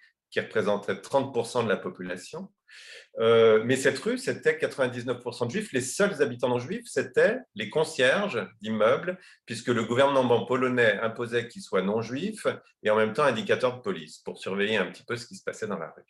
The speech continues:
Donc, euh, donc c'est vraiment un microcosme juif qui est aussi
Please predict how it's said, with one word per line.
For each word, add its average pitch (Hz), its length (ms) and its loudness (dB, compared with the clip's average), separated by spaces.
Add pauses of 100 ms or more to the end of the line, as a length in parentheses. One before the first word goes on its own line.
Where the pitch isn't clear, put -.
(340)
Donc, 120 480 0
euh, 110 520 8
donc 113 200 -2
c'est 135 140 0
vraiment 151 560 4
un 117 100 -2
microcosme 139 800 -4
juif 175 500 -8
qui 127 120 0
est - 20 6
aussi 202 420 -2